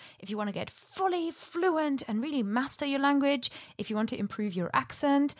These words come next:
or if you just want a few travel phrases. It doesn't matter. There are eleven languages available, which is an awful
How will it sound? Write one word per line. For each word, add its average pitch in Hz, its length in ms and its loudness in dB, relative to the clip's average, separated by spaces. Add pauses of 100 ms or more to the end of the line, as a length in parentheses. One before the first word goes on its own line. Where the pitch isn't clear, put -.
(220)
or 208 280 8
if - 180 -2
you 285 280 2 (120)
just 359 380 0
want 254 320 4
a 190 60 -2
few 240 260 2
travel 214 420 2
phrases. 185 680 0
It - 140 -10
doesn't 254 300 6
matter. 208 260 6 (240)
There 202 140 2
are - 80 0
eleven 262 640 2
languages 226 480 0
available, 190 420 0
which 190 200 -6
is 180 100 -6
an 226 100 -6 (140)
awful 294 520 0